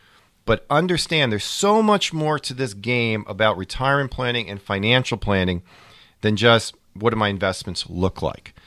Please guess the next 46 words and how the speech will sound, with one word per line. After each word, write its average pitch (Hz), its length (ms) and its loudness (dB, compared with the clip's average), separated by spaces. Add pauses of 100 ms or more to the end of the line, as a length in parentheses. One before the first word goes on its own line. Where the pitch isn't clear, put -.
(300)
It's - 140 -14
also 170 420 6
very 147 260 2
important 117 580 -6
that 101 380 0
the 98 300 -6
robo-advisor 95 1300 4 (540)
be 101 180 -4
built, 117 680 2
the 98 200 -6
portfolio 135 640 0
that 110 160 2
it's 101 160 -6
managing 107 380 -2
be 101 100 -4
built 110 500 -2
that's 101 240 -12
customized 98 640 -8
for - 160 -10
you. 107 400 2 (500)
And 98 120 -2
you're 104 100 -2
gonna 123 160 2
need 117 120 4
a 104 60 0
person 101 400 -2
to 82 100 -16
help 90 260 -8
you 90 100 -6
that 76 260 -4 (200)
there 82 260 -2
as 76 140 -6
well. 80 280 -6 (400)
So - 100 -6
this 165 220 4
is 175 100 -2
why 143 460 8
when 107 260 -2
we 139 160 2
work 139 360 2
with 123 180 -4
people, 95 500 -4
I 104 140 0
always 120 220 0
say, 107 160 -2
"Look, 104 280 -2